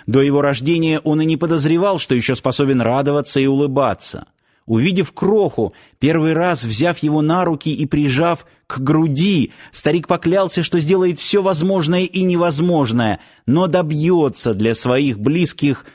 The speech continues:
лучшей жизни, какая только возможна в метро. На это ушло шесть долгих лет,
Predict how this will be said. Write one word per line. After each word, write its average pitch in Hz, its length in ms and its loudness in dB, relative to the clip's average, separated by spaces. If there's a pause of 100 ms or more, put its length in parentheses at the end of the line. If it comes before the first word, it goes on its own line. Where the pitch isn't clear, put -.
(140)
лучшей 147 640 0
жизни, 135 680 0 (160)
какая 139 320 0
только 135 300 0
возможна 120 680 0
в 98 80 -2
метро. 98 640 -2 (2000)
На 113 240 0
это 196 460 -2
ушло 160 560 0
шесть - 840 -4
долгих 123 800 0
лет, 110 580 0